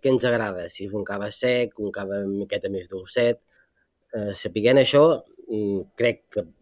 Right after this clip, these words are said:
per mi els Brut Nature són els que són de més alta qualitat i,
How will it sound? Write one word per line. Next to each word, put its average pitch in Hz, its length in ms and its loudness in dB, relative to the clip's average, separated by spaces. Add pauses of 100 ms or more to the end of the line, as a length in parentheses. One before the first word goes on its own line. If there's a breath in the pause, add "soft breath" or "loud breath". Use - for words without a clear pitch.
(140)
per 101 140 -4
mi 113 160 2
els 95 240 -4
Brut 110 160 0
Nature 104 340 0
són 101 220 -2
els 92 100 -8
que 95 140 -4
són 98 400 -4
de 98 100 -2
més 95 380 -6 (400)
alta 98 240 -4
qualitat 127 500 -2 (760)
i, 104 1000 0